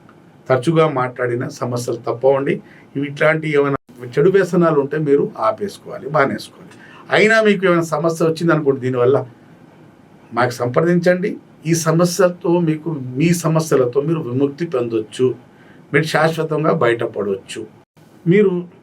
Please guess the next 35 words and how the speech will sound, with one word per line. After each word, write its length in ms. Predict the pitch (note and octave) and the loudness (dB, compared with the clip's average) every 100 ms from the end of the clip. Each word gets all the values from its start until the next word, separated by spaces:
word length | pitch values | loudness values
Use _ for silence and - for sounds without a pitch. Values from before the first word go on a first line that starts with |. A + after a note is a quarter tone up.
| C#3 | -4
నా 120 | D3+ | -2
దగ్గర 240 | D#3+ D#3+ D#3+ | 0 0 2
రావడానికి 420 | D3+ F3 F3+ F3 | 4 4 0 -2
మొహమాట 380 | D3 C#3+ D#3 D#3+ | -4 -2 -2 -2
పడినా 360 | C#3+ C3 C3+ C3 | 0 0 0 -4
కూడా, 260 | B2 A#2+ - | -6 -6 -6
మొహమాట 380 | C#3 F3+ G#3 G3+ | 0 4 4 2
గురించి 320 | F3+ F3+ E3+ | 0 0 0
ఒక 160 | D#3 C3 | -2 -2
మాట 260 | B2 B2+ C#3 | 0 0 0
గుర్తుకొచ్చిందండి. 1000 | C3+ C3+ - - - A#2 G2 G2+ E2+ - - - _ - | 0 -2 -4 -6 -6 -6 -4 -2 -4 -6 -14 -20 _ -18
ఇప్పుడు 240 | G2+ B2+ | -10 -6
మనం 220 | C3 B2+ A#2+ | -2 -2 -2
కళ్ళు 280 | B2 D#3 | 0 2
వీక్ 260 | E3 E3 D#3+ | 2 0 -2
అవుతాయి 200 | D3 D3 | -4 -2
కదండి, 360 | C#3+ C#3 C#3 C#3 - - | -2 -2 -4 -8 -16 -10
మనం 100 | B2+ A#2+ | -6 -2
డాక్టర్ 300 | A#2+ B2 C3 | -2 -2 -2
దగ్గరికి 300 | B2+ A#2+ A#2 | -2 -2 -2
వెళ్ళి 140 | - | -4
కళ్ళద్దాలు 460 | - A#2 B2+ C3 G#2+ | -2 -2 2 2 2
తీసుకుంటాం. 460 | G#2 G2 - - - - - - - - | -2 -6 -16 -20 -20 -20 -20 -20 -20 -20
చెవులు 380 | - F3 F#3+ F3 | -2 2 2 2
వీక్ 240 | F3+ F3 | -2 0
అవుతాయి 280 | E3 D#3+ D#3 | 0 2 4
కదండి, 440 | C#3 C#3 C3+ C3+ - - - - B2 | 4 4 2 0 -4 -20 -20 -14 -4
మన 60 | |
డాక్టర్ 300 | B2+ D#3 D3+ | 0 0 2
దగ్గరికి 300 | C#3 C3+ C3 | 0 2 0
వెళ్ళి 180 | C3 D#3+ | 0 2
మిషన్ 320 | C#3 D3 D3 | 2 0 0
పెట్టుకుంటాం, 400 | C3+ - B2 A#2+ | 0 0 -6 -6
బాగా 380 | A2+ B2 C3+ C3+ | 0 4 6 4
వినికిడి, 500 | A#2 B2+ C#3 C3+ A#2+ | 2 -2 0 0 -2